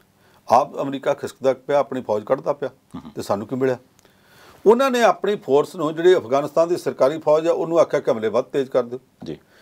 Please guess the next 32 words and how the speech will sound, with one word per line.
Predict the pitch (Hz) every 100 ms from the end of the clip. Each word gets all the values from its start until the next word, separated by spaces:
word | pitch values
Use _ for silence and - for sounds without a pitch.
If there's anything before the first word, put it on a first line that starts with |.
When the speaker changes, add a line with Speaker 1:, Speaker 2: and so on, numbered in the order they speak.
| _ 117
Speaker 1:
ਰੋਜ਼ | 127 190 196
ਕਿਤੇ | 175 170
ਪੰਜ, | 135 151 165
ਕਿਤੇ | 165 151
ਸੱਤ, | 131 135
ਕਦੇ | - 156 143
ਪੈਂਤੀ | 127 131 151 143 123 _ _ _ _ -
ਤਾਲਿਬਾਨ | 117 135 143 147
ਦੇ | 151
ਬੰਦੇ | 151 147
ਵੀ | 165
ਮਰ | 156 123
ਰਹੇ | 127
ਆ | 135
ਤੇ | 131
ਸਰਕਾਰ | - 113 107 95
ਦੇ | 85
ਵੀ | 101
ਮਰ | 92 82
ਰਹੇ | 78
ਆ। | - _ _ 80
Speaker 2:
ਜੀ। | - - _ _
Speaker 1:
ਤਾਲਿਬਾਨ | 143 143 220 220 214
ਨੇ | 190 196
ਵਿੰਗੇ | 165 165 175
ਟੇਢੇ | 196 196
ਢੰਗ | 190 160
ਨਾਲ | 131 151
ਇਸ਼ਾਰੇ | 160 147 143
ਕਰ | - 120
ਦਿੱਤੇ | 117 135 160
ਆ | 131